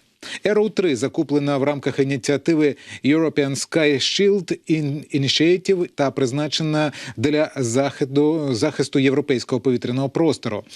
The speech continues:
Система розрахована на перехоплення балістичних ракет, включно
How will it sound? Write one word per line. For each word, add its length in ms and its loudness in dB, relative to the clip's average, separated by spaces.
Система 500 0
розрахована 760 0
на 240 0
перехоплення 720 0
балістичних 760 0
ракет, 360 0
включно 680 0